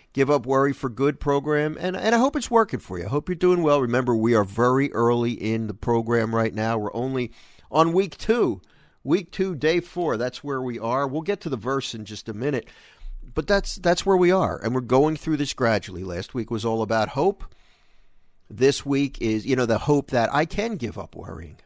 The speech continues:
I'm gonna be able to do this. I am going to be able to lead a worry-free life. That's,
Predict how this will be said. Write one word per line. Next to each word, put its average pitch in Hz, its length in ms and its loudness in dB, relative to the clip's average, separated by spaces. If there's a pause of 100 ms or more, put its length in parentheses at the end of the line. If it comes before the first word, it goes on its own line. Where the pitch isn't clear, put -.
I'm 262 100 -10
gonna 285 140 -6
be 285 80 -4
able 294 160 0
to 277 80 -6
do 330 240 -2
this. - 400 -6 (560)
I 220 220 6
am 156 240 2
going 151 380 6
to 110 200 -4
be 135 240 2
able 139 160 0
to 120 120 -2
lead 139 360 0
a - 100 -2
worry-free 123 1160 -2
life. 92 580 -8 (1120)
That's, - 380 -6